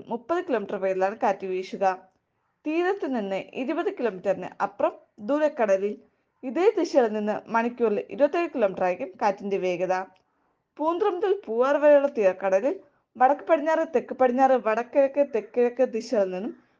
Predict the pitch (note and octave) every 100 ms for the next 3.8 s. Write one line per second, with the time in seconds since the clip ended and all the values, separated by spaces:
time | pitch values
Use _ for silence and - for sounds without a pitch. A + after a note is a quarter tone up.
0 | _ A#3+ B3 A#3+ A3 G3 - B3 F4+ D4+
1 | A3 G3 F#3+ F#3+ F#3 G3 G#3+ G#3+ G#3 F#3
2 | G3 - F#3+ F#3+ G3 _ _ _ _ _
3 | D#4 D#4+ F#4 G4 D4 A#3 G3+